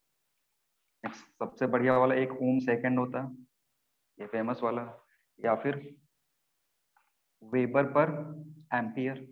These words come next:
ये भी एक unit है। एनर्जी वाले term से भी निकाल सकते हो,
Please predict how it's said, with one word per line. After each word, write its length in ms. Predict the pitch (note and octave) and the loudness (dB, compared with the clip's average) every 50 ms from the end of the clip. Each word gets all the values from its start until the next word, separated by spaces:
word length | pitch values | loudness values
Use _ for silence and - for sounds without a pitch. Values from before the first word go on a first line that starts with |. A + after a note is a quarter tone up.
| - _ _ _ G#2+ G#2+ | -20 _ _ _ -12 -10
ये 60 | A2 | -8
भी 160 | G#2+ A2+ B2 | -6 -4 -4
एक 120 | B2+ B2+ B2+ | -4 -4 -4
unit 260 | A#2+ A#2+ A#2+ B2 A#2+ B2+ | -6 -6 -6 -8 -8 -10
है। 80 | A#2+ B2 - _ _ _ _ _ _ _ _ _ _ _ _ _ _ _ _ _ _ _ _ _ _ _ _ _ _ _ _ _ _ _ _ _ _ _ _ _ _ _ _ _ _ _ _ _ _ _ _ _ _ _ _ _ _ _ _ _ _ _ _ _ _ - - - - _ - | -14 -16 -20 _ _ _ _ _ _ _ _ _ _ _ _ _ _ _ _ _ _ _ _ _ _ _ _ _ _ _ _ _ _ _ _ _ _ _ _ _ _ _ _ _ _ _ _ _ _ _ _ _ _ _ _ _ _ _ _ _ _ _ _ _ _ -20 -20 -20 -10 _ 0
एनर्जी 340 | C3 C3+ C3 B2 B2 C#3+ | 2 4 4 4 6 6
वाले 220 | C#3+ C#3 C3 C#3 C#3 | 8 8 8 8 6
term 180 | C#3 C#3 C3+ C3+ | 6 6 4 4
से 100 | - C3+ | 2 2
भी 100 | B2+ C#3 | 4 4
निकाल 260 | C3+ B2 B2+ B2+ B2+ | 6 6 6 4 4
सकते 300 | B2+ C3 B2+ - - B2+ | 2 -2 -6 -6 -8 -8
हो, 100 | A#2+ A#2+ | -8 -8